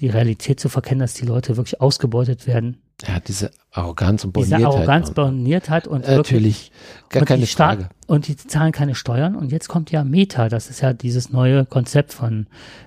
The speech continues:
Speaker 1: von, von Facebook, die hingehen und sagen, okay, wir gehen jetzt aus Deutschland raus oder aus Europa, weil jetzt die D G S V O, ne, ähm,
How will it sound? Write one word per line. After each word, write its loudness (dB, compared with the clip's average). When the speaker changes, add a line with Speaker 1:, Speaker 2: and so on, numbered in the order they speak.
Speaker 1:
von, -2
von -4
Facebook, 0
die -2
hingehen 0
und -2
sagen, -4
okay, 0
wir -2
gehen 4
jetzt -2
aus 0
Deutschland 0
raus 2
oder 0
aus -4
Europa, -2
weil 2
jetzt -2
die -2
D 0
G -2
S -4
V -4
O, 0
ne, -4
ähm, 2